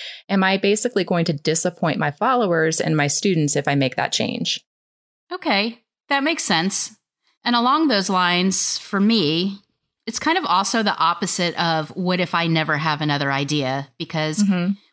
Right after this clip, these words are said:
Speaker 2: what if I have too many ideas, but I feel like I'm stuck doing this one thing because it's what I'm known for and I never get to follow all my other ideas?
Speaker 1: Yeah. But there are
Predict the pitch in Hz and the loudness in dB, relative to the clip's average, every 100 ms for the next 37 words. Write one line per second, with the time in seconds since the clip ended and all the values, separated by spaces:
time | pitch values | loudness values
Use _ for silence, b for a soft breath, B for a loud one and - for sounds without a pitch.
0 | - 254 339 233 - - 330 349 190 160 | -4 -2 2 0 0 0 2 2 2 2
1 | 147 151 147 139 143 165 165 226 208 190 | 0 0 0 -2 -4 -4 -4 0 -2 0
2 | 185 180 - 190 - 175 175 185 180 - | 0 0 0 -2 0 0 2 2 -2 -4
3 | 220 269 262 262 294 262 220 202 196 196 | 0 2 2 2 2 2 2 0 0 -2
4 | 202 214 214 214 214 226 220 196 147 147 | -4 -2 2 4 4 2 0 0 0 0
5 | 156 175 180 180 190 175 170 165 175 175 | 0 2 2 2 0 -2 -4 -2 0 0
6 | 156 170 165 165 175 185 143 135 127 135 | 0 0 0 -2 -2 -2 -2 -2 -4 -6
7 | 135 - _ _ _ - 175 139 156 - | -6 -10 _ _ _ -2 0 2 -2 -8
8 | _ _ - B B B B 254 254 349 | _ _ -20 B B B B -4 0 2
9 | 392 - 254 247 226 | 2 2 2 2 0